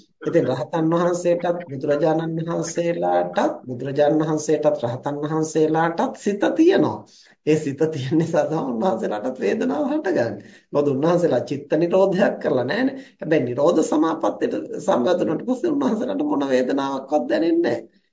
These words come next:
දැන් බුදුරජාණන් වහන්සේටත් වේදනාව දැනෙන නිසා තමයි උන්වහන්සේ සමහර අවස්ථාවල ධර්ම දේශනා කරමින් ඉඳද්දි දේශනා කරන්නේ, "ආනන්ද, මගේ පිට රිදෙනවා. මම ටිකක් විවේක ගන්නවා. දැන් මෙතන ඉඳලා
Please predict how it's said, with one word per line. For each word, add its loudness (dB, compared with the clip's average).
දැන් -8
බුදුරජාණන් 0
වහන්සේටත් 2
වේදනාව 0
දැනෙන -2
නිසා 2
තමයි -4
උන්වහන්සේ -2
සමහර 0
අවස්ථාවල 0
ධර්ම -6
දේශනා -2
කරමින් -2
ඉඳද්දි 0
දේශනා -2
කරන්නේ, 0
"ආනන්ද, -4
මගේ -2
පිට 0
රිදෙනවා. 2
මම 0
ටිකක් 0
විවේක 6
ගන්නවා. -4
දැන් 0
මෙතන -2
ඉඳලා 2